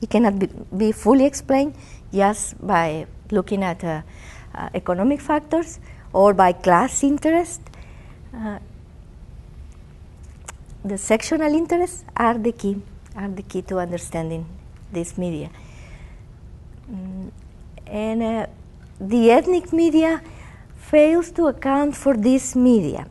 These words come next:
And the reason why I say fails to account is because the constituencies of this media are part of a labor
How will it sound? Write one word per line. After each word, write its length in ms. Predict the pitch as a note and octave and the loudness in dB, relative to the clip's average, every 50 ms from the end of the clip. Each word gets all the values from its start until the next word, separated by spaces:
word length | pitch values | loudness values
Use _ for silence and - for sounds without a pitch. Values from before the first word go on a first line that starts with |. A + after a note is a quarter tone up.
| - - | -6 -2
And 140 | A3 A3 G3+ | 0 2 2
the 80 | A3 | 2
reason 340 | A3 B3+ C#4+ - E4+ D#4+ D4+ | 2 2 0 0 -2 -2 0
why 220 | C#4 D#4 D4 D4 C#4+ | 2 4 4 6 4
I 80 | C#4+ | 2
say 400 | C#4 - - - A#3+ C4+ C4+ C4 | 2 0 -2 2 2 4 4 2
fails 460 | C4 - - B3 A#3 C#4+ C#4+ C4+ - | 0 -2 -2 2 2 2 2 0 -2
to 160 | - D4+ D4 C4 | -4 -2 0 0
account 420 | A3 - - A3 G3+ G3+ G#3 A3 - - - - - - - - - - | -2 -2 -2 0 0 0 -2 -4 -8 -14 -20 -20 -20 -20 -20 -12 -2 0
is 180 | A#3+ C4 A3+ | 0 2 2
because 360 | C4+ C#4+ - - A#3 A#3 G3+ | 0 0 0 0 -2 -2 0
the 280 | G#3+ G#3 G#3 G#3 - - - - | 2 2 4 4 2 -2 -4 -2
constituencies 1080 | - G3+ G3+ G#3+ - - - D4+ D4 - - E4 D#4+ D#4 D#4+ - D#4+ D#4 D4+ - - - - - | 0 0 0 0 0 2 4 4 4 4 2 2 2 0 0 0 0 0 0 -2 -8 -8 -2 0
of 200 | G#3+ A3+ G3+ F#3 | 0 0 2 0
this 220 | A3 B3 B3 - | 0 0 0 2
media 460 | C4+ C4+ C4 A#3 B3 B3 B3 B3 - - - | 2 2 2 4 2 2 2 2 0 -2 -2
are 340 | F#3 A3 G#3+ A3 A#3 A3+ A3+ - - - - - - - - - - - | 2 4 4 4 4 2 0 -2 -8 -16 -18 -18 -20 -18 -20 -20 -4 2
part 280 | - G#3+ A3 A3+ G3+ G3+ | 4 6 6 6 4 0
of 220 | - - F#3+ - | -2 -4 -2 0
a 80 | F#3+ F#3 | 0 2
labor 480 | F3+ F3 F3+ F#3 G3+ F#3 F#3+ F#3+ G3 | 4 4 4 4 4 2 -2 -4 -6